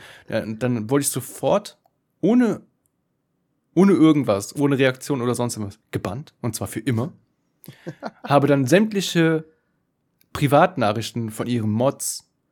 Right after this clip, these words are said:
Speaker 1: oder Leuten aus ihrem Chat bekommen. "Weg mit dem rechten Dreck. Verpiss dich, du Rechtsradikaler", und so eine Scheiße.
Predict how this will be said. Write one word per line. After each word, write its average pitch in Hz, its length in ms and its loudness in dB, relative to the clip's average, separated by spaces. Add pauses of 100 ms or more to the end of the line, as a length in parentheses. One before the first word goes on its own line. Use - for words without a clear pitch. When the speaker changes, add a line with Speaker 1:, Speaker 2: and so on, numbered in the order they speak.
(120)
Speaker 1:
oder 110 160 -4
Leuten 120 280 0
aus 110 160 -8
ihrem 107 160 -8
Chat - 260 -6
bekommen. 120 400 -8 (920)
"Weg 131 260 -4
mit 127 160 -4
dem 127 100 -2
rechten 127 340 -4
Dreck. 123 340 -2 (440)
Verpiss - 460 -6
dich, - 160 -10
du 120 420 -6
Rechtsradikaler", 117 920 -2
und 143 140 -4
so 151 60 -4
eine 147 100 -2
Scheiße. 139 540 -4